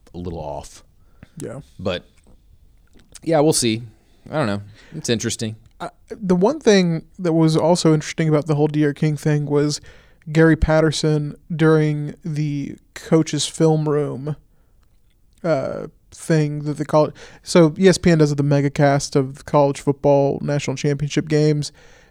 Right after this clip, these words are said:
Speaker 2: and on, like, E S P N U, they have, like, four head coaches. Basically, you get to watch the game, and, like, they react to everything. And Gary Patterson, Derek Mason, uh, Mike Gundy, one other guy,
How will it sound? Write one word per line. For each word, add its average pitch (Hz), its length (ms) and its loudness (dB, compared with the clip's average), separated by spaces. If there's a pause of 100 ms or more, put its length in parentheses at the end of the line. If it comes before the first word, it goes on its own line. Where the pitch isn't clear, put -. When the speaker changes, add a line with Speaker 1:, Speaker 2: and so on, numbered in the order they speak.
Speaker 2:
and 151 400 2
on, 147 220 0
like, 147 180 0
E 160 140 2
S 151 100 2
P 156 220 0
N 143 160 2
U, 143 460 2
they 147 140 2
have, 147 180 0
like, - 160 -4
four 143 320 2
head 139 220 0
coaches. 143 580 0 (340)
Basically, 160 460 4
you 151 80 4
get - 120 -6
to 151 60 4
watch 143 320 0
the 151 120 0
game, 143 560 -2 (120)
and, 147 220 0
like, 139 180 -2
they 147 200 6
react 135 420 0
to 143 80 2
everything. 147 640 0 (640)
And 143 420 2
Gary 151 220 6
Patterson, 143 880 2
Derek 147 260 4
Mason, 143 720 -2 (460)
uh, 92 420 -4
Mike 151 240 0
Gundy, 143 440 2
one 143 180 4
other 135 160 -2
guy, 127 360 -4